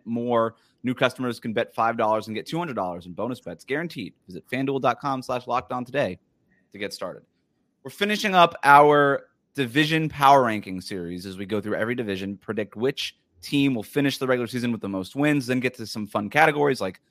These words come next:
best offseason addition, the team most likely to blow it up. Today, we're going to the Pacific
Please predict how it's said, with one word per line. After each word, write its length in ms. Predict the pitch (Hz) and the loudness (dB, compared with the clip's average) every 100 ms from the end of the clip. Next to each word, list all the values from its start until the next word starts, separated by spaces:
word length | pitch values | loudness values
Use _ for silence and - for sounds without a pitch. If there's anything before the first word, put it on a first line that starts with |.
| _ _ | _ _
best 200 | 110 95 | -6 -4
offseason 400 | 95 - 95 98 | -6 -6 -10 -8
addition, 440 | 98 143 131 113 101 _ _ | -4 -4 -2 -4 -6 _ _
the 40 | 90 | -10
team 220 | 117 107 | -6 -2
most 240 | 107 95 | -4 -4
likely 260 | 107 101 101 | -6 -4 -6
to 60 | |
blow 260 | 90 95 92 | -6 -4 -2
it 80 | 101 | 4
up. 240 | 127 - | 4 4
Today, 560 | - 117 208 160 123 165 _ _ _ _ _ _ _ _ | -6 2 4 6 2 -2 _ _ _ _ _ _ _ _
we're 100 | 104 | 0
going 460 | 127 135 147 143 139 | 4 4 2 -2 -8
to 160 | - 123 | -10 -6
the 260 | 113 113 | -4 -6
Pacific 760 | 110 139 - - 131 101 - | -6 -10 -10 -2 0 0 -6